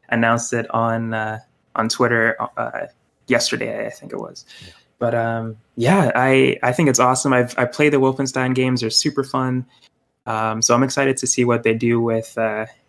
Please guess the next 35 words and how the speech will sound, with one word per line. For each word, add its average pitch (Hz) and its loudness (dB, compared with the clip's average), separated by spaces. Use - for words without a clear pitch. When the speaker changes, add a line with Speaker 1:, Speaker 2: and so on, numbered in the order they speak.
Speaker 1:
Indiana 110 -6
Jones, 196 -14
uh, - -16
Doctor 131 -8
Jones. 95 -10
So - 0
I'm, 123 2
I'm 123 4
definitely 123 2
excited 120 -2
to 120 -4
see - -2
this, 120 -2
uh, 110 0
a 113 -2
bit 113 2
more. 110 4
They 113 4
did, 131 4
they 127 2
did 123 6
also 123 4
mention 120 2
that 117 0
it'll 113 -2
be 120 -2
a 127 0
while 120 -2
until 120 -4
we 127 2
see 131 0
more 135 4
information 156 2
Speaker 2:
Mm. 131 -2
Speaker 1:
again. 156 0